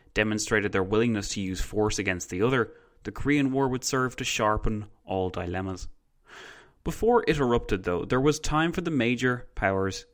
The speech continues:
to position themselves, and it is with one such power, the Soviet Union, that we'll be concerning ourselves with today. Joseph Stalin ruled with a titanium fist over his union and much of Eastern Europe,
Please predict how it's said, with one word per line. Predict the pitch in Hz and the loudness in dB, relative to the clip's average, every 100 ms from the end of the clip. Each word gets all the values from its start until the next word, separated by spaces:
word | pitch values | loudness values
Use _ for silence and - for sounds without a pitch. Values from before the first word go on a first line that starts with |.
| _ _ _ | _ _ _
to | - 127 | -2 -2
position | - 127 143 160 110 | 2 2 2 0 0
themselves, | 95 92 - 87 82 - - - _ _ | 0 -4 -2 -2 -2 -6 -10 -16 _ _
and | - 127 | 0 4
it | |
is | 151 160 139 | 4 4 4
with | 139 - | 2 0
one | - 92 139 202 | -10 0 2 2
such | 147 101 - | 0 0 2
power, | - 95 98 131 | 2 2 2 0
the | 113 | -2
Soviet | 92 - 101 92 87 | -4 0 0 0 -2
Union, | 127 139 120 110 - - | 2 2 2 0 -8 -6
that | - 110 | -2 4
we'll | 156 | 4
be | 151 | 4
concerning | 151 147 - 147 139 | 0 -2 4 4 4
ourselves | 127 131 - 90 90 | 2 0 0 0 2
with | 92 90 | 0 -2
today. | - 82 90 90 101 _ _ _ - - | -6 -4 -4 -4 -10 _ _ _ -16 -10
Joseph | - 98 101 95 | -2 -2 -2 -6
Stalin | - 101 110 113 | -2 0 2 0
ruled | 113 120 | 0 2
with | 110 - | 0 2
a | 117 | 0
titanium | 113 - 123 - 135 165 143 101 | 2 2 2 0 0 2 2 2
fist | 95 - 98 87 - - | -4 0 0 0 -6 -4
over | 95 95 95 | -4 -2 -2
his | 101 92 | -2 -2
union | 110 117 110 104 - - _ | 0 0 0 -2 -8 -20 _
and | - 139 | -2 0
much | 120 - | 0 -2
of | 101 | -4
Eastern | 98 - 87 87 | -4 -4 -6 -4
Europe, | 90 92 90 | -2 -2 -2